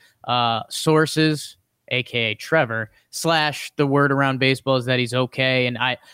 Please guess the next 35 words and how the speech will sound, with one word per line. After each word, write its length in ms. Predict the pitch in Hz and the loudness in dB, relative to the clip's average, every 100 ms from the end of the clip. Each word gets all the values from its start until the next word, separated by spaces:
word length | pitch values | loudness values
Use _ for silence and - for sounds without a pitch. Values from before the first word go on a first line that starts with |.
| - | -8
I 120 | 123 | -6
did 240 | 127 143 143 | 0 2 2
watch 340 | 135 139 - | 2 0 0
the 120 | 135 | -4
highlights 520 | 120 123 127 127 123 120 | -2 -2 0 0 -2 -4
of 140 | 113 | -6
this. 220 | 117 110 | -6 -6
Like, 260 | 117 113 - | -6 -6 -10
the 280 | 127 123 123 _ _ | -10 -8 -8 _ _
Freddie 340 | - 147 139 | 0 2 2
Freeman 540 | - 135 135 135 127 | -2 0 2 2 0
went 160 | 123 123 | 0 0
over 260 | 123 120 120 | 0 -2 -6
to 140 | - 123 | -6 -6
him 100 | 120 | -6
and 100 | 117 | -10
was 140 | 110 | -6
like, 260 | 117 113 - | -4 -4 -2
"Dude, 400 | 131 127 120 113 _ _ | 0 0 -2 -8 _ _
like, 300 | 113 110 - _ | -8 -8 -10 _
this 220 | 131 - | -6 -4
game 380 | - 135 127 117 - | 0 0 0 -4 -4
doesn't 500 | 113 113 113 110 - | -2 -2 -4 -12 -8
matter." 420 | 107 107 104 139 - | -4 -4 -4 -6 -2
<laughs> 120 | 233 - - - | -4 -4 -16 -18
So, 420 | - 123 117 110 - _ _ - | -8 -2 -2 -2 -8 _ _ -4
uh, 320 | 113 107 104 | -2 0 -2
we're 180 | 120 120 | -6 -6
not 300 | 120 120 120 | -2 -2 -2
gonna 160 | 123 117 | -4 -4
risk 340 | 120 120 - | -4 -4 -6
you 140 | 113 110 | -10 -6
getting 360 | 117 117 113 | -2 -2 -4
more 260 | 113 117 107 | -6 -6 -6
hurt. 340 | - 113 107 | -4 -4 -6